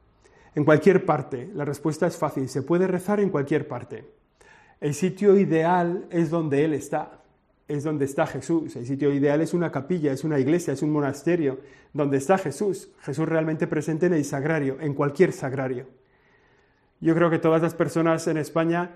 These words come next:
ah, hombre, todas, todas, ¿verdad? Pero, pero el noventa por ciento de la población española vive a menos de cien metros de un sagrario. O sea que no es difícil encontrar un lugar en el que ir a rezar.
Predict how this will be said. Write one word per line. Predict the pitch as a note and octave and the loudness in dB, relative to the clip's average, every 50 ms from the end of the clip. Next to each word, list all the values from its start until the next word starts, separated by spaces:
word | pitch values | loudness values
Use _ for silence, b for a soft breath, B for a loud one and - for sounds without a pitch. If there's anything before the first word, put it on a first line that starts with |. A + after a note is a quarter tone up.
| B B B B B B _ | B B B B B B _
ah, | A3 F#3 D3 D3 D3 C3 - A#2 | -10 -6 -4 -4 -4 -6 -8 -14
hombre, | - - C#3 C#3+ C3+ B2 A#2 | -10 -6 -4 -4 -2 -4 -2
todas, | - C#3+ C#3+ C#3+ C3 - | -2 0 0 0 0 0
todas, | - D3+ D3+ D3+ D3 C3+ | 0 2 2 2 0 -2
¿verdad? | B2+ B2+ C3+ D3 C#3+ D3 | -4 -2 -2 -2 -2 -2
Pero, | C3+ C3+ C3 C3 C3 B2+ B2+ - | -2 -2 0 0 -2 -2 -4 -4
pero | C3+ C3+ B2+ B2+ B2+ B2+ C3+ C#3+ C3+ C#3 - B2 - D3 | -4 -2 -2 -2 -4 -6 -8 -10 -14 -16 -16 -16 -10 -4
el | D3 D3 D3 | -2 0 2
noventa | D3 D#3 F#3 G3 F#3+ F3+ | 4 4 4 4 4 2
por | E3 E3+ D3 | 0 -2 0
ciento | - E3+ D#3+ D#3+ E3 | 0 0 0 2 2
de | D#3 | 2
la | D3+ D3 | 2 2
población | D#3 D#3 D3 C#3 E3 D#3 | 2 0 0 0 0 -2
española | D3 D3 - - D3 D3 D3+ D#3 E3 D#3+ | -2 -2 -2 -4 -4 -2 -2 0 0 0
vive | D3+ D#3+ E3 D3+ E3 E3 | 0 0 0 2 2 2
a | D3 C3+ | 2 2
menos | D3 D3+ D#3 D#3+ D#3 - | 2 0 0 0 -2 -2
de | F#3+ F3 | -4 -6
cien | - - D#3+ D#3 D3+ D3 | 0 0 2 2 2 2
metros | D3+ D3+ D3 D3 D3+ D#3+ D#3 C#3 | 2 0 0 0 -2 -2 0 0
de | C#3+ C3+ | 0 0
un | C3+ C3+ | 0 -2
sagrario. | - C#3 C3+ C3+ C3+ C3 C3 B2+ A#2+ A#2 D#3 - _ _ _ _ b b b b b b b b b b _ - - | -4 -4 -6 -4 -4 -4 -6 -6 -8 -12 -16 -18 _ _ _ _ b b b b b b b b b b _ -18 -16
O | C#3 | -8
sea | B2 D3+ C#3+ C#3 | -4 -4 -4 -2
que | - B2+ | -2 -4
no | B2+ C3 C#3 D3 | -2 0 0 2
es | D3 D3 C#3+ D3 C#3+ C3 | 2 2 2 0 -4 -2
difícil | C#3 C#3 C#3 C#3+ D#3+ E3 E3 E3+ E3 D3 | -2 -2 -2 -2 -2 -2 0 0 0 0
encontrar | C#3+ C#3+ C#3 C#3+ C3+ C3+ C3+ D3 D3 D3 | 0 0 0 -2 -2 -2 0 0 2 2
un | D3+ C#3+ C#3+ | 2 2 2
lugar | C#3 C#3 C#3+ C#3+ D3 | 2 2 4 4 4
en | D3 C#3 | 2 4
el | C3+ C3+ C3 | 2 2 2
que | C#3+ B2+ C3+ | 2 2 2
ir | D3 D3 | 4 4
a | D3 | 2
rezar. | B2+ B2+ A2+ - - D3 C3+ B2+ - - - - | 0 -2 -6 -2 -2 0 0 -2 -4 -10 -18 -20